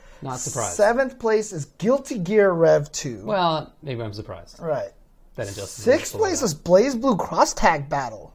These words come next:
Speaker 1: Yeah.
Speaker 2: That one I'm surprised by.
Speaker 1: Yeah, agreed.
Speaker 2: Uh, fifth place is Smash Brothers for Wii U. Fourth place is Melee.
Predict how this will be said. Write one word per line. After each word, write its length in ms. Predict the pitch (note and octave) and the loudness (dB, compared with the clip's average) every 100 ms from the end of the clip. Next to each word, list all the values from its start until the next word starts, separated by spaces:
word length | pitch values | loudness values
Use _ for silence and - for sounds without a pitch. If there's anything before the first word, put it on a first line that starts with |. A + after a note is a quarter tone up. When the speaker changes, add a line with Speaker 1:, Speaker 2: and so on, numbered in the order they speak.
| _ | _
Speaker 1:
Yeah. 160 | G#2 F2 - - _ _ _ _ | -18 -18 -20 -20 _ _ _ _
Speaker 2:
That 260 | - A#3 D4 | 4 4 6
one 140 | G#3+ | 4
I'm 140 | E3 C#3+ | 2 -4
surprised 500 | D3+ D#3 D#3+ D3+ C3 | -6 0 0 0 -4
by. 140 | A#2 | -8
Speaker 1:
Yeah, 100 | G2 - | -8 -10
agreed. 320 | A2+ A2 G2+ - - | -8 -6 -8 -10 -8
Speaker 2:
Uh, 180 | D3+ D3 | -8 -2
fifth 320 | A3+ A#3+ A#3+ | 4 4 4
place 340 | B3 A#3+ A#3+ | 4 4 2
is 360 | G#3 G3+ F#3 F3 | 0 0 0 -4
Smash 340 | - G3 F#3 | -2 -2 -2
Brothers 520 | - G3 F3+ F3+ F3+ F3 | 0 0 2 -2 -4 -6
for 180 | E3 | -6
Wii 260 | D3 D3+ D3 | -4 -6 -6
U. 380 | F#3 B3+ B3 B3 | -2 0 0 -2
Fourth 300 | A#3 G#3+ G#3+ | 2 0 0
place 340 | G#3+ G#3+ G#3+ | -2 0 -2
is 240 | - D#3 C#3 | -8 -8 -6
Melee. 760 | D3 F3+ G#3+ G#3+ A3 A3 A#3 | -2 0 2 2 0 -2 -4